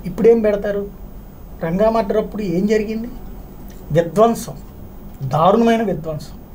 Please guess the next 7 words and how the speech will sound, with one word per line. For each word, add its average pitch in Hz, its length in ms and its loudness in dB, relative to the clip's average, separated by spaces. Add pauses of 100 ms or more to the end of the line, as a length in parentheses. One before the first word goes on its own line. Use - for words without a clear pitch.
(280)
మామూలు 190 320 4
విధ్వంసం 185 460 0
కాదు 170 180 -4
కదా. 170 160 -6 (840)
పోనీ 185 380 6 (1000)
వీళ్ళ 180 220 6
హయాంలోనే 208 720 2